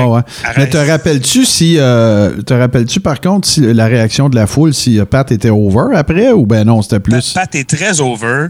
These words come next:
Speaker 2: Mhm.
Speaker 1: euh, tout le long. C'est, c'est pas un, un heel turn, là. T'sais, il sort de là over et face, mais on sent va-, dans la dernière minute peut-être un vrai malaise, là. Le monde est comme, « Ok, c'est correct.
Speaker 2: Ouais, ouais.
Speaker 1: C'est, c'est bon, t'as gagné. » t'sais.
Speaker 2: Il y a, euh,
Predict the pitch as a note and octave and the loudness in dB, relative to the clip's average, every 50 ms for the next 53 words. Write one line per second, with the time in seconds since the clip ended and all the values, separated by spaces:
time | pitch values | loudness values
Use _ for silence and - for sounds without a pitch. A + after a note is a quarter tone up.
0 | A3+ - F#2 F2 G2 G2+ G#2+ A2+ G#2+ A2 A2 - C3+ C#3 - B2+ A2+ A#2 D3 E3+ | -2 -2 0 2 2 0 0 -2 -4 -4 -4 -4 -6 -4 -4 -4 -4 -2 -2 -2
1 | D#3 - D#3 B2 A2 - C3+ - F3 F#3 F#3+ E3+ D3 C3+ B2 A#2+ A#2+ A#2 A2+ A2+ | -2 -4 -4 -4 -4 -6 -4 -4 -4 -2 -2 -2 -2 -2 -2 -2 -2 -4 -4 -6
2 | - A#2 G#2+ A2 A#2+ A#2+ A#2+ A2+ A2+ - - C3+ C#3 C3 A#2 G#2 G2 F#2+ F2+ F2 | -6 -6 -4 -4 -2 -2 -4 -4 -4 -4 -4 -2 -2 -4 -6 -8 -12 -14 -16 -18
3 | - _ _ _ - B2 A#2 A2 G#2 G2 F#2+ - - - - C3 B2+ B2+ B2 B2 | -20 _ _ _ -14 -10 -10 -10 -10 -12 -14 -10 -8 -6 -4 -2 -2 -4 -4 -4
4 | A2 A#2+ C3 C#3 - C3+ C3 C3+ B2+ A2 B2+ C3+ C#3+ C#3+ D3 B2 A#2+ A2 - - | -4 -4 -4 -4 -4 -4 -4 -4 -2 -2 -2 -2 -2 -2 -2 -4 -6 -6 -6 -6
5 | A2+ A2 C3+ - - - - - - - - - - - A#2+ C3+ D#3+ F3+ F3 D3 | -6 -8 -8 -6 -6 -6 -8 -8 -12 -20 -20 -20 -20 -12 -8 -6 -4 -4 -4 -4
6 | C#3 C3 - - F3 F3+ G3+ G3 E3+ D#3 C#3+ C3+ C3 C3 B2+ B2 B2 B2 B2+ B2 | -2 -2 -2 -2 -2 -2 -2 -2 -4 -4 -4 -4 -4 -4 -2 -4 -4 -4 -4 -6
7 | B2 C3+ C#3 D3 D3+ D3 C3+ B2+ C#3+ D#3+ D#3+ - B2 - C#3+ D3+ D3 B2+ A#2+ A#2 | -4 -4 -4 -4 -4 -4 -4 -2 -4 -4 -4 -4 -6 -4 -4 -6 -4 -4 -4 -4
8 | A2+ A#2+ C#3+ D#3 D3 A#2 G#2+ G#2+ A#2 A2+ G#2 G2 G2+ G2+ G2 G2+ G2+ G#2+ A#2 B2+ | -4 -6 -6 -4 -4 -4 -4 -4 -4 -6 -6 -8 -12 -12 -10 -10 -8 -8 -8 -6
9 | B2 A#2 - A#2 A2 G#2 G2 G2 _ _ _ _ _ _ _ _ _ _ _ - | -8 -8 -8 -10 -10 -10 -12 -16 _ _ _ _ _ _ _ _ _ _ _ -8
10 | E3 D3+ - - A2 A2 A2+ G#2+ - - _ _ _ - F2 F2 F2+ F#2 G2 G2+ | -6 -6 -6 -6 -6 -6 -6 -6 -8 -10 _ _ _ -6 -2 -2 0 0 0 0
11 | G2+ F#2+ - - - - _ _ _ _ _ _ - G#2 G2 _ _ - - A2+ | 0 -2 -4 -8 -14 -20 _ _ _ _ _ _ -18 -18 -18 _ _ -10 -8 -6
12 | A2 A2+ G#2 - G2+ G2 G#2+ G#2 G2 G2 G2 G2 F2 D#2 - - A#2 C3 E3 G3 | -6 -6 -6 -6 -8 -6 -4 -4 -4 -4 -6 -8 -10 -10 -4 -2 0 2 2 2
13 | G#3+ A3 G#3+ F#3+ D3+ C3+ B2+ B2 A#2+ A2+ G#2+ G2 | 2 2 2 2 2 2 2 2 2 2 0 -2